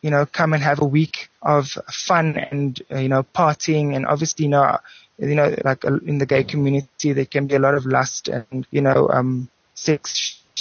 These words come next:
uh, sexual, uh, you know, things involved. So, you know, just be very careful with any offers.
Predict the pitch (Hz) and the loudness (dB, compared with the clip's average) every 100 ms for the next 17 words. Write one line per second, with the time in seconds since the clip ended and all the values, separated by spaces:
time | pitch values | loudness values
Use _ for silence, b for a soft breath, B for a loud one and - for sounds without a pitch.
0 | - 147 131 127 - 156 - 147 139 143 | 0 2 2 0 -4 -2 2 4 4 0
1 | B B B - - - - 135 131 160 | B B B 0 0 0 -4 -6 -4 -2
2 | 143 143 131 135 127 - B B - - | -2 -2 2 2 2 -2 B B -4 2
3 | 151 147 143 - - - 175 175 208 202 | 6 6 4 0 -8 2 4 4 4 2
4 | - 190 147 - 151 165 - 165 151 160 | 4 0 0 2 4 4 2 2 2 0
5 | 147 151 170 170 - 147 - 143 135 - | 2 0 2 2 2 -2 0 -2 -2 -12